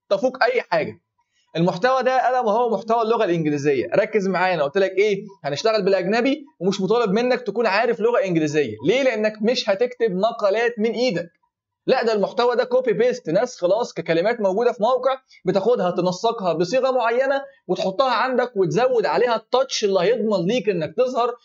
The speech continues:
في محركات البحث وتجيب زوار، وده اللي هتكلم عنه في سياق الفيديو.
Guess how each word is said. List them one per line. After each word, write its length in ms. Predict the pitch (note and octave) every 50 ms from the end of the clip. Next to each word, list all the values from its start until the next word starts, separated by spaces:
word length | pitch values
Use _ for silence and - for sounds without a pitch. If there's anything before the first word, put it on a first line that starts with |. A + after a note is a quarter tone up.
| _ _
في 60 | - F3
محركات 540 | E3 E3+ F3 E3+ E3 E3+ D#3+ A3 B3 A#3
البحث 380 | A3 G3 F#3 A3 A#3+ - - -
وتجيب 300 | F3+ D#3+ D3 E3+ A#3 G3
زوار، 560 | F#3 F3+ G3+ G3+ G3 A3 A#3+ C4 C4+ C4 - - - - - -
وده 160 | D#3 D#3 A#3
اللي 120 | B3 B3
هتكلم 340 | G3+ F#3+ - A#3 A#3+ A#3 G3+
عنه 240 | F#3+ A3+ A#3 A3 E3+
في 80 | E3
سياق 240 | E3 - F3+ G#3 F#3+
الفيديو. 320 | E3+ D3 D#3 E3 C3+ -